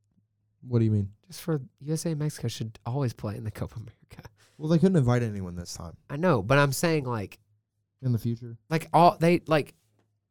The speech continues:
Speaker 2: you should combine the two federations just for the Copa America.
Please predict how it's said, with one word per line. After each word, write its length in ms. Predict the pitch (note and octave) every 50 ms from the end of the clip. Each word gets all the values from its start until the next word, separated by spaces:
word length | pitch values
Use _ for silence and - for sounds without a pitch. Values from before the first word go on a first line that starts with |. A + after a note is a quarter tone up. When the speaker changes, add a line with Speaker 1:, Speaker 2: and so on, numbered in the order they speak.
| _ _ _ _ -
Speaker 2:
you 140 | C3+ D#3 D#3+
should 240 | - - F3+ D3 -
combine 580 | - E3+ D#3+ C#3 A#2+ C3+ C3+ C#3 C#3+ D3+ D3
the 80 | C#3 B2+
two 200 | - - D3+ C#3+
federations 720 | - - C3+ B2+ B2 B2 B2+ B2+ - - B2+ A#2+ A2 -
just 280 | - - A#2+ A#2 - -
for 100 | - A2+
the 100 | G2+ A2+
Copa 260 | - - A#2 A2 -
America. 500 | G#2+ G#2+ G#2+ G#2+ A2 G#2+ - - -